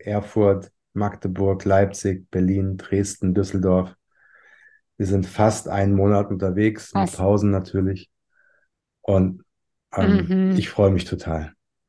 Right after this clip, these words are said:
Speaker 1: Ich weiß auch, dass das mega anstrengend wird, aber ich, ja, ich springe ins kalte Wasser und gebe
Speaker 2: Voll
Speaker 1: mein
Speaker 2: geil.
Speaker 1: Bestes.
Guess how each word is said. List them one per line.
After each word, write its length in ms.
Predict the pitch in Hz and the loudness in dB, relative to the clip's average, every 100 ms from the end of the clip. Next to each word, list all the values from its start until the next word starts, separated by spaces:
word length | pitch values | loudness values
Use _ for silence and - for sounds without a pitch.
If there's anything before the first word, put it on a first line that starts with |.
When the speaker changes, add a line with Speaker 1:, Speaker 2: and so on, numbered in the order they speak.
| _ | _
Speaker 1:
Ich 180 | 113 - | -6 2
weiß 280 | 120 131 131 | 4 4 4
auch, 300 | 120 123 - | 4 4 2
dass 220 | - 101 | -6 -4
das 180 | 107 - | -4 0
mega 340 | 104 120 117 | 2 4 2
anstrengend 540 | 107 131 - 131 139 135 | 0 -2 -4 -2 -2 -2
wird, 260 | 139 160 156 _ _ _ _ _ _ _ _ _ _ | -2 -2 -6 _ _ _ _ _ _ _ _ _ _
aber 640 | 110 110 110 107 107 107 - _ _ _ _ _ _ _ _ _ _ - | 0 2 4 4 4 2 -6 _ _ _ _ _ _ _ _ _ _ -18
ich, 200 | - - _ _ _ _ _ _ | -18 -18 _ _ _ _ _ _
ja, 360 | - 147 127 - _ _ _ _ _ | -8 -6 -8 -12 _ _ _ _ _
ich 120 | 107 | -8
springe 260 | - 143 147 | -2 2 2
ins 120 | 139 | 2
kalte 300 | - 127 127 | 2 2 4
Wasser 320 | 117 123 135 | 0 2 0
und 100 | 113 | -2
gebe 180 | 104 - | -2 -2
Speaker 2:
Voll 20 | |
Speaker 1:
mein 120 | 117 113 | 0 0
Speaker 2:
geil. 300 | 123 175 165 | -2 -4 -8
Speaker 1:
Bestes. 180 | - | -12